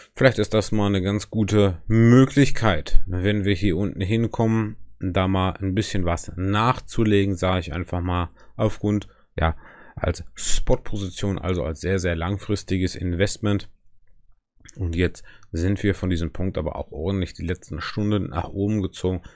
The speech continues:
Ist das jetzt das erste positive Anzeichen? Nö, ist es überhaupt nicht, denn das Ganze sehen wir mal immer wieder,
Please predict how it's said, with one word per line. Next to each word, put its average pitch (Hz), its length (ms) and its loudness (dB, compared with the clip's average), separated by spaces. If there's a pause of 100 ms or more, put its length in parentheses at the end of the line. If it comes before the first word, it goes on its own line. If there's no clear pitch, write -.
(100)
Ist 98 180 -4
das 101 160 4
jetzt 98 180 0
das 92 140 -10
erste 104 320 -8
positive 90 640 -2
Anzeichen? 85 540 -4
Nö, 92 180 -2
ist - 220 -10
es - 160 -10
überhaupt 90 380 -4
nicht, 92 220 -6 (340)
denn 85 180 -4
das 85 180 -6
Ganze 82 400 -8 (180)
sehen 92 440 -4
wir 95 100 0
mal 87 180 -4
immer 90 280 -2
wieder, 92 320 -2